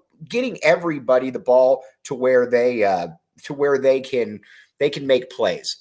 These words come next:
Now, with under Jayden de Laura, there was essentially two players that were catching passes. And again,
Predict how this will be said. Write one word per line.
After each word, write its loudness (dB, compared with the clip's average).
Now, 4
with 2
under 0
Jayden 0
de 0
Laura, 4
there 2
was -2
essentially 0
two -10
players -4
that -12
were -12
catching -8
passes. -4
And 0
again, 2